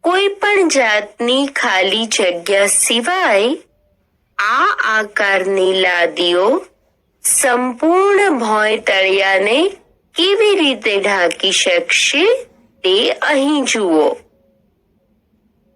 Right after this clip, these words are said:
ઉદાહરણ, ભોંયતળિયાને ઢાંકવાની પેટર્ન મુજબ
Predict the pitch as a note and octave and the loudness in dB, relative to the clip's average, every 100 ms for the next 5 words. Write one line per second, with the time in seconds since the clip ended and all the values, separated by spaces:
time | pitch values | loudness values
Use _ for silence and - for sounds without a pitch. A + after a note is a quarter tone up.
0 | _ _ _ _ _ _ _ _ _ _ | _ _ _ _ _ _ _ _ _ _
1 | _ _ _ _ _ _ _ _ _ _ | _ _ _ _ _ _ _ _ _ _
2 | _ _ _ _ _ _ _ _ - B3+ | _ _ _ _ _ _ _ _ -2 0
3 | G3+ F3 - E3 D#3 D#3 C3+ - _ _ | 0 0 0 0 0 0 -2 -8 _ _
4 | _ _ _ _ _ _ _ _ _ _ | _ _ _ _ _ _ _ _ _ _
5 | _ _ - G#3+ A#3 D#4+ F4 E4+ D#4+ D#4+ | _ _ -2 0 2 2 0 0 2 2
6 | D#4+ D#4 D4+ E4 E4 A#3+ G#3 G3 F#3+ - | 4 2 2 2 0 0 -2 -2 -4 -4
7 | A3+ A3+ B3 C#4 C#4+ - G3 F3+ F3+ - | 0 0 0 -2 -4 -4 -2 0 -2 0
8 | D4 F4 E4 A#3+ G3 E3+ - G#3+ | 0 2 0 0 -2 0 0 0